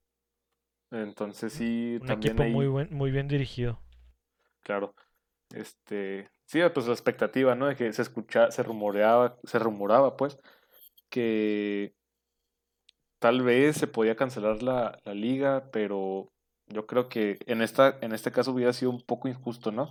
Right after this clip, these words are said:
Speaker 1: Eh, recordando que la liga holandesa o la liga francesa terminaron, daban,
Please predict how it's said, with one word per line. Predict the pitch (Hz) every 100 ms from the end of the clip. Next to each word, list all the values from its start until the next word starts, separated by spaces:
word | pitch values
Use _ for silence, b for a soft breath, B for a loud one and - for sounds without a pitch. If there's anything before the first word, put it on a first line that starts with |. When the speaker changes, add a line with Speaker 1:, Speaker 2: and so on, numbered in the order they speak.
| B B B B B B B -
Speaker 1:
Eh, | 113 107 104 98 98 - _ _ _ _ _ _ _ -
recordando | 113 - 113 107 117 123
que | 120
la | 104
liga | 104 110
holandesa | 117 104 104 101 117 113
o | 110 101 98
la | 101
liga | 101 110
francesa | 117 110 110
terminaron, | 107 120 104 101 110 117
daban, | 120 107 117